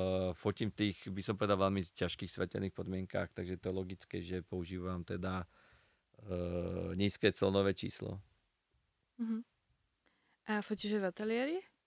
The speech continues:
Speaker 1: Eh, tak, eh, komerčné veci som v ateliéri samozrejme fotil, ateliér mám, mám svetla, všetko,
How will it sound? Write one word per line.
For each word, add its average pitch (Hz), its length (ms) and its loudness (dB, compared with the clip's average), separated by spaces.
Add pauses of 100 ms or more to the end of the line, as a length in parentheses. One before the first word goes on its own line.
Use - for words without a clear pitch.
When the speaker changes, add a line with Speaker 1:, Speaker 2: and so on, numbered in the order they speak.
(1700)
Speaker 1:
Eh, 156 220 4
tak, 110 240 2
eh, 92 340 -6 (240)
komerčné 131 500 8
veci 117 220 4
som 107 160 2
v 104 80 6
ateliéri 113 400 6
samozrejme 107 440 2
fotil, 107 380 2
ateliér 98 420 2
mám, 104 360 6
mám 92 160 0
svetla, 98 520 4
všetko, 87 600 -4